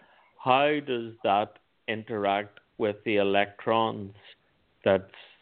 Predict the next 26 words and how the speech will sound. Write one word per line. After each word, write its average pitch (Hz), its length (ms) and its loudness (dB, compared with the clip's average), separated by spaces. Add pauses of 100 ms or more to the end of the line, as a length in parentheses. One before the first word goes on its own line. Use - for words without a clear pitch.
send 113 320 4
the 120 80 4
electrical 104 580 2 (100)
signal 95 560 -2 (160)
down 104 680 0
the 95 100 -2
nerve 95 400 -2
endings 101 640 -2 (320)
to 101 140 2
the 95 80 2
muscles 95 680 2 (180)
in 95 220 0
my 92 360 4 (160)
arm? 92 480 0 (640)
And - 400 0
if - 180 2
you 117 140 2 (120)
cannot 151 380 0
explain 110 960 -2 (300)
how 104 260 4 (100)
something 107 560 0
ethereal 113 960 2 (160)
interacts 101 680 -2
with 98 200 -2
ele-, 98 300 -2 (160)
electrons, 107 800 0